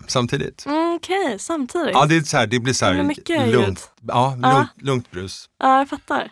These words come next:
Speaker 1: Väldigt bra.
Speaker 2: Ja.
Speaker 1: Eh, så jag förstår dig.
Speaker 2: Ja.
Speaker 1: Inte så mycket nu för tiden, men då när det var
Speaker 2: Ja, men
Speaker 1: tuffa tider i
Speaker 2: precis.
Speaker 1: livet.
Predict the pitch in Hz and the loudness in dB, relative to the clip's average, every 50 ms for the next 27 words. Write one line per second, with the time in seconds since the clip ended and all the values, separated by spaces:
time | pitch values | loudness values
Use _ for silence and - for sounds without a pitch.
0 | _ _ - 98 104 107 104 110 - - - - - - - 254 247 254 262 - | _ _ -6 -4 -2 -2 -2 -2 -4 -8 -8 -8 -8 -4 -4 -2 -2 -4 -6 -10
1 | _ _ _ _ _ _ _ _ _ _ _ _ _ _ _ _ _ - 113 98 | _ _ _ _ _ _ _ _ _ _ _ _ _ _ _ _ _ -2 0 2
2 | 92 92 90 92 90 - - 107 101 110 - 135 131 117 107 - - - - 254 | 2 2 0 -2 -2 -2 -2 -2 -2 -4 -4 -4 -4 -4 -6 -8 -10 -4 0 2
3 | 254 254 - - - - - 143 151 143 - 165 160 147 - 135 135 131 120 - | 4 4 4 2 0 -2 0 2 2 2 4 2 2 2 2 2 2 2 0 0
4 | - 117 104 113 107 107 113 117 120 127 107 104 98 101 98 98 98 95 101 101 | -2 -2 -2 -2 -2 0 0 0 2 4 4 4 2 0 -2 -4 -4 -4 -4 -4
5 | 98 98 101 - 202 202 - - 302 294 311 - - 247 - 196 196 202 208 - | -2 0 2 4 4 4 4 2 0 0 0 0 2 2 2 2 0 0 -2 -4
6 | - - | -6 -10